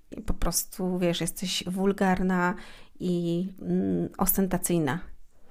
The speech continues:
I jeszcze krzykliwa do tego albo, mm,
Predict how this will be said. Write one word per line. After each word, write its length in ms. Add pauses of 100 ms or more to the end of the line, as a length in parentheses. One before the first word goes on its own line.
(480)
I 200
jeszcze 220
krzykliwa 540
do 100
tego 520
albo, 420
mm, 720